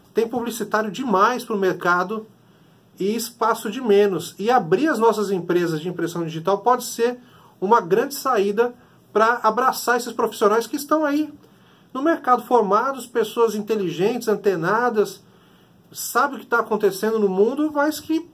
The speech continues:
não tem mais espaço só pra agência de publicidade. Então você pode criar uma parceria, colocar ele dentro da sua empresa como um funcionário ou como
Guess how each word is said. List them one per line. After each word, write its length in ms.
não 200
tem 240
mais 200
espaço 500
só 380
pra 160
agência 320
de 80
publicidade. 800
Então 240
você 120
pode 320
criar 220
uma 100
parceria, 440
colocar 480
ele 320
dentro 300
da 100
sua 160
empresa 480
como 240
um 60
funcionário 760
ou 220
como 480